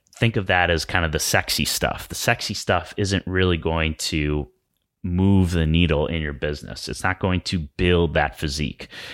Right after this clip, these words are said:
Uh, it's not really gonna do much of anything. But when it comes to building a physique, it's, it's simply doing the same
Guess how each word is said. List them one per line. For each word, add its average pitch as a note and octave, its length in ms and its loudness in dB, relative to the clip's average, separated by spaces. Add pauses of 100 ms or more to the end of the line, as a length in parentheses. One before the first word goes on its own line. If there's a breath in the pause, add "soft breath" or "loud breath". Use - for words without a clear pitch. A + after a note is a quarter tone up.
(160 loud breath)
Uh, C#2+ 140 2
it's - 100 -6
not G#2 160 2
really F2 220 2
gonna D#2 180 0
do D2+ 400 2 (260)
much F2 300 0
of C#2+ 80 -12
anything. F2+ 560 0 (960)
But E2+ 160 4
when F2 120 2
it E2+ 80 -4
comes G#2 260 2
to D#2+ 320 2 (100)
building E2+ 320 4
a D2 60 0
physique, F#2 500 0 (340 loud breath)
it's, - 320 0
it's D#2+ 220 -2
simply G#2 460 -2
doing F2+ 340 2
the D#2+ 80 2
same F2+ 480 2